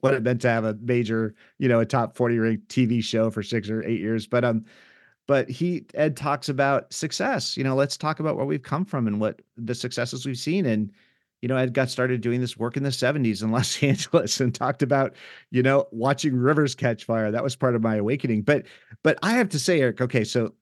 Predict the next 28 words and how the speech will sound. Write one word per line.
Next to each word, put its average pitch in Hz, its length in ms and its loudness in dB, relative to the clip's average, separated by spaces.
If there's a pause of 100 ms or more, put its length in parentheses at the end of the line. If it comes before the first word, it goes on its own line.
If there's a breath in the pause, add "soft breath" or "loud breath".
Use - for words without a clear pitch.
let's 160 260 2
do 156 140 4
this 110 160 0
'cause, 107 260 -2
'cause 117 220 -4
we'll 135 80 0
talk 156 240 -2
about 131 260 0
the - 80 -8
substantive 113 420 -2
part 101 160 -2
of 101 60 -2
this 95 180 -6
in 101 120 -2
Ed's 98 400 -6
long 98 300 -4
career 98 360 -6
in 98 380 -4
environmental 92 460 -8
activism. 95 440 -8
But 104 240 -4 (380 soft breath)
you 156 180 4
got 175 240 2 (140)
to - 80 -2
famously 143 460 0
say 123 200 0
to 113 100 0
Ed, 104 220 -2